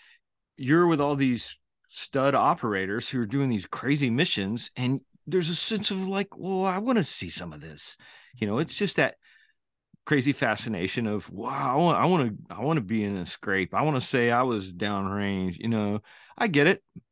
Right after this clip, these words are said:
I, I get it. Um, the debate was,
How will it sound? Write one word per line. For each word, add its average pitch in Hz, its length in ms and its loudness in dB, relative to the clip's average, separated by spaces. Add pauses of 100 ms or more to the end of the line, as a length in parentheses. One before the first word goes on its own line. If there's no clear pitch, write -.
(140)
I, 120 280 -2
I 135 40 -2
get 123 160 0
it. 156 160 -2 (220)
Um, 117 340 2 (720)
the 120 240 -2
debate 139 360 4
was, 120 440 2